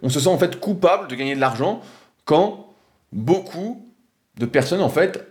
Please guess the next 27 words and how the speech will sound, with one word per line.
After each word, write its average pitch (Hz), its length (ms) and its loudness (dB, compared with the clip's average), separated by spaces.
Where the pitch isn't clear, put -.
n'arrivent 151 600 0
pas, - 500 0
euh, 95 480 4
à 135 120 4
devenir 165 360 0
leur 131 160 0
propre 143 280 -4
leader. 113 260 -4
Et - 100 -18
c'est - 100 -6
un 90 60 -4
peu 110 100 -10
ça 139 80 0
aussi, 127 160 -2
Leadercast, 107 420 0
c'est 127 140 -2
prendre 139 260 0
ses 131 100 -4
responsabilités 117 680 0
pour 139 160 -4
s'assumer 123 420 0
soi-même, 131 440 0
pour 123 180 0
être 147 100 2
sa 113 140 2
propre - 400 -4
sécurité. 117 640 -4